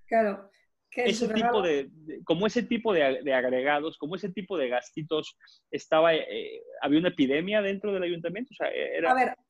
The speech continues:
Speaker 1: te cuento, había, primero estaba sobre-, sobredimensionado todo el equipo que giraba en torno al alcalde. Lo que hicimos fue quitar todos los puestos de confianza que él había puesto a su alrededor, un jefe de prensa, un jefe de no sé cuánto, o sea,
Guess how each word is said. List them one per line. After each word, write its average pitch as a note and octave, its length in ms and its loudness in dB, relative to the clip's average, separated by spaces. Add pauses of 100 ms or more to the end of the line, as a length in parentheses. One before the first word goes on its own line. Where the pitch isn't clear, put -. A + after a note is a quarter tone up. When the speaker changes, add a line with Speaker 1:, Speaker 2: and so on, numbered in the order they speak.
(160)
Speaker 1:
te C4 140 -4
cuento, A#3+ 400 0
había, B3+ 320 4
primero C#4+ 280 -2
estaba E4+ 240 0
sobre-, C4+ 280 -2
sobredimensionado B3 1300 2
todo C#4 200 0
el C#4 100 0
equipo C4+ 460 -2
que B3+ 120 -6
giraba B3 280 0
en A#3+ 100 -4
torno A#3+ 180 -2
al A3 80 2
alcalde. G3 440 -2
Lo F#3+ 100 -4
que A3 80 -2
hicimos B3+ 340 -4
fue B3 140 -2
quitar A#3+ 380 -2
todos B3+ 160 -2
los B3 100 -8
puestos B3 340 -4
de A#3 80 0
confianza A#3 720 -2
que A#3 100 -4
él A#3 80 2
había A3+ 240 2
puesto A3+ 500 -4
a F#3+ 60 -8
su G3 120 -8
alrededor, G#3 540 -2 (480)
un A3+ 220 -12
jefe A#3+ 260 -4
de B3 100 0
prensa, A3+ 460 -2
un A3+ 120 -2
jefe A#3 260 -4
de A#3 80 0
no A#3 60 -2
sé A#3+ 140 -8
cuánto, A#3 320 0
o - 60 -8
sea, - 180 -6